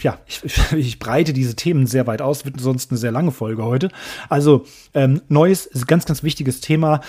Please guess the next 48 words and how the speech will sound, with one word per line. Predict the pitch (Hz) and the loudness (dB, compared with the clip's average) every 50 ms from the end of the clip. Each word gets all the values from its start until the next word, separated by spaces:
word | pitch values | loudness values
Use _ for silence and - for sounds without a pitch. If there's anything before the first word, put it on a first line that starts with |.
| - - - - - | -14 -16 -16 -12 -6
Letzte | 110 123 160 190 - - - 180 | -2 0 0 0 -2 -4 -2 0
Woche | 160 147 156 143 | 0 0 0 -2
poppte | - - 165 - - 156 | -4 -4 -4 -4 -2 -2
bei | 135 139 131 | 0 0 0
mir | 135 139 147 151 151 143 131 | 0 0 0 0 0 -2 -2
das | 131 127 - | -2 -4 -6
Thema | - - 135 131 131 120 113 | -4 -4 -2 0 0 -2 -2
Blue | 95 95 120 131 160 190 185 | -4 -2 0 0 2 0 0
Sky | - - - - 113 107 95 92 | -4 -4 -4 -4 -4 -4 -4 -8
auf. | 87 - - - - - | -14 -18 -20 -20 -20 -6
Ich | - - | -2 -2
hab | 165 - - | -2 -2 0
dieses | - 165 147 147 139 - 131 | -2 -2 -2 -2 -2 0 4
Wort | 135 143 165 - | 4 4 4 2
schon | - - 131 120 117 | 0 -2 -2 0 0
mehrfach | 117 127 151 165 160 - - 143 120 - - | -2 -2 -2 -2 -2 -2 -2 -4 -4 -4 -6
gehört, | - 120 101 92 120 127 147 175 214 220 - - - - - - | -6 -4 -2 2 4 6 6 6 4 0 -4 -8 -20 -20 -18 -4
konnte | - - 175 202 196 180 160 | 0 2 2 2 2 0 -2
nicht | 147 139 - | -4 -4 -4
so | 127 117 | -4 -6
wirklich | 135 156 165 156 131 143 | -4 -4 -6 -4 -4 -2
was | 131 127 | -4 -4
mit | 127 131 - | -6 -8 -6
anfangen, | 143 170 208 - - 190 185 185 185 - - - | -4 -2 -2 -2 -2 0 0 0 -2 -4 -4 -4
hab | - 160 - | -4 -4 -2
dann | 185 170 | -2 -2
irgendwann | 175 147 151 156 147 135 | 0 0 0 2 2 2
mal | 127 | 2
mitbekommen, | 131 147 - - 143 - 147 135 - - - | 2 0 -2 -4 -4 -2 -2 -2 -2 -4 -8
ah, | - - 202 185 120 - - - - - - - - | -6 -4 -2 -2 -4 -6 -10 -18 -20 -20 -20 -18 -12
das | - 127 113 | -8 -8 -8
ist | 143 139 | -6 -6
praktisch | - 156 147 - - 147 - 147 | -4 -6 -6 -6 -8 -10 -6 -4
ein | 127 127 120 - - | -4 -4 -4 -6 -4
Pendant | - 147 151 139 123 107 135 143 160 185 208 196 - | -2 0 0 0 0 0 0 0 0 0 -4 -6 -8
zu | - - | -10 -12
Twitter. | 127 - - 120 - - 202 247 - _ _ _ - | -10 -8 -6 -4 -2 -2 -2 -2 -4 _ _ _ -12
Also | - 113 120 | -8 -6 -4
auch | 120 131 | -2 -2
ein | 131 131 - | -2 -4 -2
Kurznachrichtendienst, | - - 226 - - 208 - 185 156 - 175 156 165 160 160 - - - - - - - - | 2 2 2 4 2 -2 -4 -4 -4 -4 -2 0 0 0 0 -2 -6 -14 -20 -20 -20 -20 -8
soll | - - 143 147 143 | 0 2 4 4 4
wohl | 131 131 151 - | 4 0 -2 -2
ähnlich | 160 165 175 175 139 202 175 | -2 0 2 2 2 2 0
aufgebaut | 156 - - 147 135 123 123 127 131 | 0 0 -2 -2 -2 -2 -2 -2 -2
sein | - 135 117 110 | -2 -2 -2 -2
wie | 107 | -4
Twitter. | 107 - - 180 - 185 175 165 | -6 -4 -4 -2 0 2 0 0